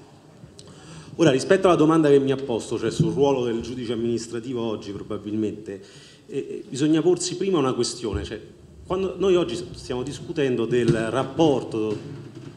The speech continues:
probabilmente in crisi, o che comunque si vuole supporre che sia in crisi,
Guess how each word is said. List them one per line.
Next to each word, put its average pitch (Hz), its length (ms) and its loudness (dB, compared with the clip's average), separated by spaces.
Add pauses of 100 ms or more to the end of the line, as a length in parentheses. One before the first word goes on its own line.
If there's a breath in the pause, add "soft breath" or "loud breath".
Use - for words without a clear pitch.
probabilmente 120 760 -4
in 135 160 0
crisi, 139 600 2
o 110 120 -4
che 117 200 -4
comunque 131 440 0
si 113 100 -4
vuole 123 240 2
supporre 123 500 2
che 113 120 0
sia 151 220 0
in 165 100 6
crisi, 107 500 -4